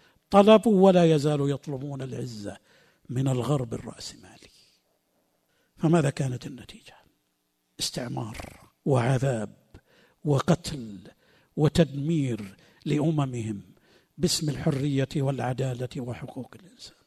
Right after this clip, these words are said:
والتاريخ تجري أحداثه على المحك من خلال هذه الحقيقة الكبرى،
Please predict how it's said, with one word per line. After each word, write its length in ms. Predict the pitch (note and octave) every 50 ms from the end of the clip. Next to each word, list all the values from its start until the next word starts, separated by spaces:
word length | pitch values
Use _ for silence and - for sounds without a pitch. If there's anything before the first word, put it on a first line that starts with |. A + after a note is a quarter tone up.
| _ _ _ _ _ _ _ _ _ _ _ _ _ _ _ _ _ _ -
والتاريخ 720 | E3 E3+ E3+ - - G#3 A3 B3 C4 G#3+ - - - -
تجري 560 | - - A3+ A3 F3 G#3+ G3+ A3 G#3 A3+ A3
أحداثه 680 | G3 - - F#3+ A3 G#3+ G3+ - A3 A3 F3+ G3+ G#3 G3
على 220 | F3 F#3 G#3 G3+ G#3+
المحك 920 | G#3 G#3 G#3 G#3 G#3 - - - - - - _ _ _ _ - - - _ _ - - - _ -
من 180 | F3 F#3+ F3
خلال 420 | - - G3 G3 F#3+ G3+ G3 F#3+ F#3+
هذه 460 | F#3 F#3 G#3 F#3 F#3 F3+ F3 F3 F#3+
الحقيقة 640 | F3 E3 - - F3 - - F3+ F3+ D#3+ - E3 - -
الكبرى، 760 | E3 D3 - - F3 C#3 D3 C3 B2 - - - - -